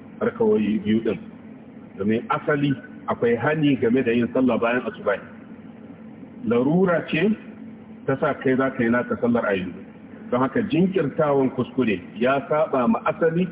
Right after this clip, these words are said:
hadisin Qais bin Amr bin Sahal al-Ansari. Abin da ya bada labari ba haka kai ba. Idan ka jinkirta,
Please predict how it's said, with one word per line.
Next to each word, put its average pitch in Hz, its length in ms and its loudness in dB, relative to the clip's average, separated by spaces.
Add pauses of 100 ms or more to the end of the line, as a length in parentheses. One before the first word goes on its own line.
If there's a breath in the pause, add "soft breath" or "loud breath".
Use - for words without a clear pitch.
(360)
hadisin 147 640 2
Qais 135 220 2 (160)
bin 127 240 4
Amr 151 320 2 (160)
bin 123 160 4
Sahal 135 260 2
al-Ansari. 107 640 0 (600)
Abin 127 180 2
da 123 60 4
ya 117 80 2
bada 127 260 2
labari 131 420 2
ba 110 120 2
haka - 180 -2
kai 92 220 0
ba. - 140 -6 (140)
Idan 143 240 0
ka 170 120 2
jinkirta, 170 540 0